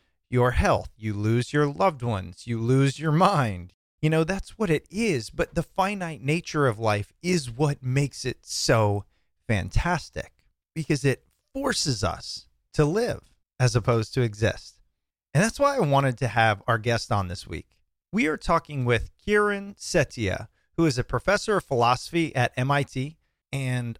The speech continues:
author of the previous bestseller called Midlife, A Philosophical Guide.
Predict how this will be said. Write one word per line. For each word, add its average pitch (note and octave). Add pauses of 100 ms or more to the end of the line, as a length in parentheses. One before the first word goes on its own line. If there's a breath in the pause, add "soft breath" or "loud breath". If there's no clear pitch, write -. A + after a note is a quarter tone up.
author F#3
of C#3
the B2 (420)
previous G3
bestseller C3+
called A#2+ (120)
Midlife, C3 (120)
A B2
Philosophical B2
Guide. G2